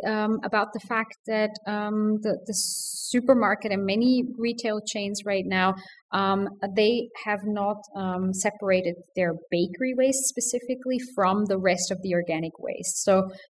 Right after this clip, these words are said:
vegetable and fruit waste was being put together with, uh, bakery waste, and then this created, uh, something that c-, could not be safely used as an animal feed. So what we did was we worked towards a separation, and actually in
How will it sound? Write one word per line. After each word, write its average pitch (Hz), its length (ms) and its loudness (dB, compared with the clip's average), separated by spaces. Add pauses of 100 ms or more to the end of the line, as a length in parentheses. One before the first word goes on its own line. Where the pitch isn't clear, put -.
(200)
vegetable 202 640 0
and 175 240 -2
fruit 277 240 4
waste 190 400 0 (220)
was 196 220 0
being 190 220 -2
put 214 180 -4
together 175 480 0 (220)
with, 170 340 2
uh, 165 160 0
bakery 247 420 2
waste, 202 380 0 (320)
and 196 160 2
then 190 380 2
this 196 180 2 (100)
created, 190 460 2
uh, 175 220 0 (320)
something 190 380 0
that 185 100 2
c-, 180 200 -12 (160)
could 190 160 -2
not 185 280 2
be 190 80 -4
safely 170 440 0
used 165 520 -2 (100)
as 170 100 0
an 156 140 0
animal 147 400 0 (120)
feed. 156 220 0 (280)
So 202 140 4
what 190 180 4 (120)
we 214 240 0
did 196 300 2
was 170 300 -2
we 190 160 0
worked 180 280 4 (140)
towards 180 320 2
a 175 40 0
separation, 202 840 0
and 196 160 0
actually 180 380 -2
in 175 160 -4